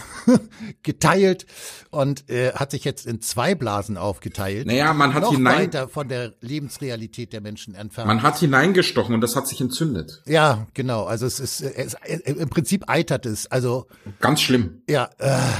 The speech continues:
Speaker 1: da, was da rausläuft an Suppe.
Speaker 2: Oh, gelb
Speaker 1: Oh,
Speaker 2: und
Speaker 1: widerlich.
Speaker 2: grün
Speaker 1: Grün
Speaker 2: und rot
Speaker 1: und
Speaker 2: teilweise.
Speaker 1: ja,
Speaker 2: Oh.
Speaker 1: noch ein bisschen Blut dabei. Es ist wirklich
Speaker 2: Und weißt du, was das Schöne ist? Wenn diese Säfte rauskommen, rot, grün, gelb, äh, gelb,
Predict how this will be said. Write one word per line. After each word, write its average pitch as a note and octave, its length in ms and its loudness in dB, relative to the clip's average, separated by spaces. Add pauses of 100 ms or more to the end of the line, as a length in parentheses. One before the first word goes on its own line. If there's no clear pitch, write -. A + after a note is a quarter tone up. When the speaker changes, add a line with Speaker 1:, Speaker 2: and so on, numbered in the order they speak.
(160)
Speaker 1:
da, A#2+ 220 -6
was A#2+ 160 -8
da D3+ 160 -2
rausläuft C3 640 0
an B2+ 180 -6
Suppe. C3 400 -6
Speaker 2:
Oh, A2+ 640 -2
gelb C3+ 400 6
Speaker 1:
Oh, G#2+ 380 -6
Speaker 2:
und C3 160 -2
Speaker 1:
widerlich. C#3+ 160 2
Speaker 2:
grün C#3 480 6
Speaker 1:
Grün C#3+ 160 -6
Speaker 2:
und - 120 2
rot G3+ 260 6
Speaker 1:
und - 60 -8
Speaker 2:
teilweise. G2+ 540 2
Speaker 1:
ja, D#3 580 -4
Speaker 2:
Oh. F3 60 -8
Speaker 1:
noch - 140 -10
ein D#3+ 80 -12
bisschen E3 340 -6
Blut D#3+ 320 -8
dabei. C3 360 -6
Es C3 180 -14
ist B2+ 200 -14
wirklich C3+ 280 -6
Speaker 2:
Und A#2 80 0
weißt C#3 240 4
du, F#3 80 4
was E3 100 2
das E3+ 100 0
Schöne G3+ 220 4
ist? - 160 0
Wenn C3+ 160 6
diese D#3+ 240 -2
Säfte D#3+ 360 -2
rauskommen, F#2+ 520 -4
rot, C#3 380 2
grün, C3 300 -2
gelb, B2+ 300 0
äh, A2 120 -2
gelb, A#2+ 440 -2